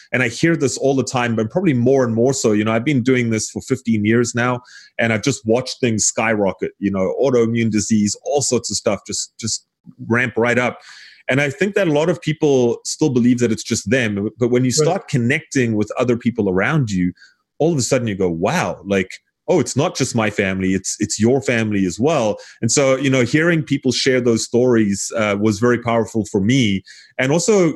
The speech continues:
Speaker 1: quite alarming at the same time, because, you know, you then have to wonder, why is this happening? Wha-, is,
Speaker 2: Yeah.
Speaker 1: is this an epidemic, you know?
Speaker 2: And, you know, you mentioned fifteen years. Well, G M Os have been on the market for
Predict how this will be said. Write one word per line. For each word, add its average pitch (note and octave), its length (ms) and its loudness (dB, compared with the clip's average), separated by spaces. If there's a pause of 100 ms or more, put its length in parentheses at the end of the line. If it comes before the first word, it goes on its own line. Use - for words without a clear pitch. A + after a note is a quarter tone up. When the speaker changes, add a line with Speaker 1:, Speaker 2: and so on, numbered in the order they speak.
Speaker 1:
quite D3 200 -2
alarming A#2+ 540 0
at G2+ 80 -8
the G#2+ 80 -8
same A2 220 -2
time, F2 440 -4
because, G#2 520 0 (300)
you A#2 80 2
know, A#2 60 4
you A#2 120 2
then B2+ 120 2
have B2+ 200 -2
to A2+ 80 -2
wonder, G#2 540 2 (120)
why A2 220 0
is A2+ 160 -2
this G2+ 140 -6
happening? - 400 -10 (260)
Wha-, G2 220 -6
is, A2+ 340 0
Speaker 2:
Yeah. A#3 100 4
Speaker 1:
is A2 100 -2
this - 220 -20
an C3 120 -4
epidemic, C3 520 -2 (120)
you G2 120 -6
know? F#2+ 180 -4 (600)
Speaker 2:
And, G#3 120 2
you A3+ 60 4
know, G#3+ 120 4
you G3 120 2
mentioned G3 360 0
fifteen F#3+ 400 2
years. F3+ 220 2
Well, D#3+ 120 4
G E3+ 160 2
M F3 120 2
Os E3 220 2
have D3 180 0
been E3 160 2
on D#3 180 2
the D3 40 2
market D3 520 0
for C#3 280 0